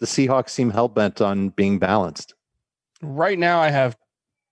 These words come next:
Speaker 2: Thomas ahead in P P R, Metcalf slightly ahead in non-P P R. I think if Jameis takes over, you expect the passing volume to go up. Uh, and I would think Michael Thomas's targets would be a little more valuable because it's not gonna just be,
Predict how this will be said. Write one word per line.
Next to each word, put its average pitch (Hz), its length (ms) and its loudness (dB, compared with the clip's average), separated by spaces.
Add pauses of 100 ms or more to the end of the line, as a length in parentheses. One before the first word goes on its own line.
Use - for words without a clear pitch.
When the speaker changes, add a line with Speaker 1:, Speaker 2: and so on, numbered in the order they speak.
(520)
Speaker 2:
Thomas 143 420 0
ahead 127 240 0
in 117 80 -8
P 113 160 -6
P 113 180 -12
R, 104 340 -4
Metcalf 113 680 -10
slightly 107 480 -6
ahead 101 220 -6
in 101 100 -12
non-P 98 380 -10
P 104 140 -14
R. 95 100 -6
I 107 60 -6
think 143 320 -4
if 127 100 -4
Jameis 117 420 -6
takes - 320 -8
over, 95 440 -12 (340)
you 123 100 -6
expect 135 400 -2
the 120 80 -8
passing 117 380 -2
volume 107 300 -4
to 104 80 -14
go 101 200 -8
up. 92 360 -6 (840)
Uh, 117 340 0
and 165 160 2
I 196 100 2
would 226 140 -2
think 226 300 -4
Michael 214 260 0
Thomas's 214 440 -4
targets 208 440 -4
would 202 180 -2
be 196 160 -4
a 208 60 2
little 190 320 0
more 185 480 0 (500)
valuable 123 720 0
because 127 260 -8
it's 123 160 -8
not 135 380 0
gonna 139 200 0
just 123 500 -12
be, 120 420 -16